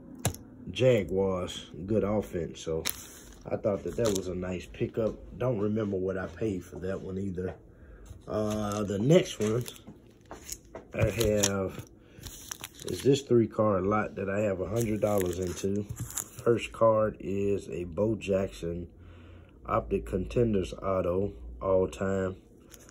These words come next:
uh, numbered out of fifty.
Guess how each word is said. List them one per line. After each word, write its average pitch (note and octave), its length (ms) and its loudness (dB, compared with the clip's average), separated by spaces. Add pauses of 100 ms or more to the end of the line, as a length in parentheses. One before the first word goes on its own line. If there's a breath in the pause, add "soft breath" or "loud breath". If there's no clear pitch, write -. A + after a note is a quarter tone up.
(320 loud breath)
uh, F2 560 -2
numbered G#2 800 4
out G2+ 380 2
of E2+ 800 0 (180)
fifty. - 640 2